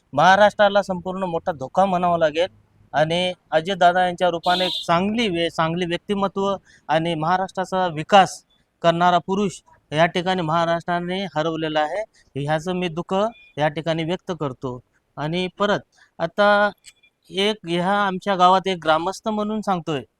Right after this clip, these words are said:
की ह्या गावात हे बऱ्यापैकी आदरणीय सुधीरदादा गाडगीळ यांनी चांगलं फंड देऊन एक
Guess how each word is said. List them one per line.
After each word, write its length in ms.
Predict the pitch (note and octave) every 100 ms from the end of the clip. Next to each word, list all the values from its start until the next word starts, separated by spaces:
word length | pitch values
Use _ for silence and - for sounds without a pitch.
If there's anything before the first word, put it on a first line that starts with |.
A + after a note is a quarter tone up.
| - - -
की 180 | G3 G3
ह्या 140 | F#3+
गावात 320 | F#3+ F#3 G3 G#3 -
हे 220 | F#3 G3+
बऱ्यापैकी 680 | F#3 G3 G#3+ A3 G#3+ G#3+ F3
आदरणीय 540 | D#3 E3 F#3+ G3 G3+
सुधीरदादा 560 | G3 F3 F3 F#3+ G3 F#3+
गाडगीळ 380 | F3+ D3+ F3 D#3 - _ _
यांनी 420 | C3+ D3+ F3+ G3 F#3+
चांगलं 400 | - F3+ A3 A#3 -
फंड 180 | A3+
देऊन 340 | G#3+ G#3+ G3+ D3 -
एक 120 | E3